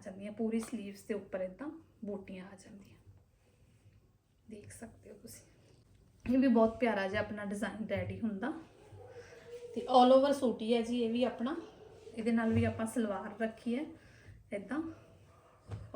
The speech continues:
all over ਸੂਟ ਆ ਗਿਆ। And ਇਹ ਆ ਗਿਆ ਜੀ ਇਹਦਾ ਦੁਪੱਟਾ,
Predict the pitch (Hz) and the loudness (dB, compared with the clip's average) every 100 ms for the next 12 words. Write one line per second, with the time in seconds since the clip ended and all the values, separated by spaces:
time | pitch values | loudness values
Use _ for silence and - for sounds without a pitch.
0 | 220 202 208 226 - 240 202 214 214 220 | 2 2 0 -2 -2 -4 -4 -4 -4 -6
1 | 240 269 - - - - - 226 208 220 | -8 -10 -18 -20 -20 -20 -10 -8 -6 -6
2 | 269 - - - - - - 247 247 214 | -10 -14 -20 -20 -20 -20 -10 0 2 2
3 | 202 196 202 214 202 208 226 - 196 - | -2 -6 -6 -8 -6 -4 -6 -6 -8 -8